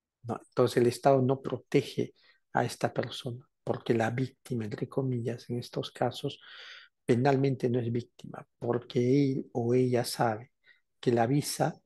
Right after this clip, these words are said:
no se, no se obtiene de esa forma. La visa se obtiene cuando vas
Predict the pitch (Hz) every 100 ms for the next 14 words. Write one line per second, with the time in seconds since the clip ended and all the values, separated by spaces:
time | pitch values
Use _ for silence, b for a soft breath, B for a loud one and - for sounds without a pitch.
0 | _ _ _ - 123 139 147 - 127 -
1 | 147 127 151 151 123 - - 143 135 131
2 | 131 131 - 156 123 110 110 113 120 127
3 | 135 - 131 - - 139 123 120 - b
4 | b b _ - 117 113 107 131 160 -
5 | - -